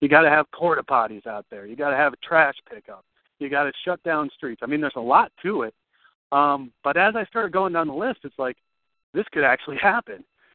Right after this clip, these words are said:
And, uh, so a couple of weeks ago, I went in front of the board there, twenty people from different departments, uh, within the city of Cleveland, and presented the case. And I'll tell you, it was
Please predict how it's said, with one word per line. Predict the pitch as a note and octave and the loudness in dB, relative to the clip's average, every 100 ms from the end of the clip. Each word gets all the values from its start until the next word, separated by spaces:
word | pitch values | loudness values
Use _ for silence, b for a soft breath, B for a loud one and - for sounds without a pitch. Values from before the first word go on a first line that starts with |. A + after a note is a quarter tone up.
| _ | _
And, | D3 D3+ D3 | 2 2 4
uh, | C#3 B2+ - | 2 0 0
so | D3+ | -4
a | |
couple | - E3+ F3 E3+ | 0 -2 0 -2
of | |
weeks | D#3+ E3 - | -2 -4 -6
ago, | D#3+ D#3 F3+ | 2 4 4
I | D#3+ | 2
went | A#2+ C3+ D#3+ | -2 -4 -6
in | D3 | -4
front | D#3 D#3 | -2 0
of | |
the | D#3+ | -2
board | - C#3 C#3+ C#3+ | 0 2 2 2
there, | C#3+ D#3 - _ _ _ _ _ | 0 0 -4 _ _ _ _ _
twenty | D#3 D#3+ F3 | 0 0 0
people | - F3 - F#3+ F#3 | -4 -4 2 2 2
from | - C3+ B2+ | -4 -6 0
different | E3 E3+ D3+ | -2 -2 -8
departments, | - - E3+ E3 F#3+ F#3 - _ - | -4 4 4 4 -6 -10 -14 _ -4
uh, | C3+ C3+ B2+ B2+ | 0 2 2 0
within | C#3 D3+ D#3+ E3 D#3+ _ | -2 0 0 0 -2 _
the | D3 - | -10 -4
city | E3+ E3+ | 0 0
of | E3 | 0
Cleveland, | - D#3 C#3 E3 E3+ - _ _ _ _ _ - | 0 0 2 0 -2 -6 _ _ _ _ _ 0
and | C#3+ C#3 | 0 2
presented | D3+ C#3 D3+ E3 | 2 4 4 2
the | D3+ | -2
case. | - F3 A3 G3+ - - | -2 -2 -2 -8 -14 -8
And | C3 C3 B2+ - _ _ _ _ | -2 -2 -2 -6 _ _ _ _
I'll | - - | 4 4
tell | - F#3+ | 4 0
you, | C#3+ G#2+ - | 0 -8 -8
it | F3+ | -8
was | E3 D3 | -6 -8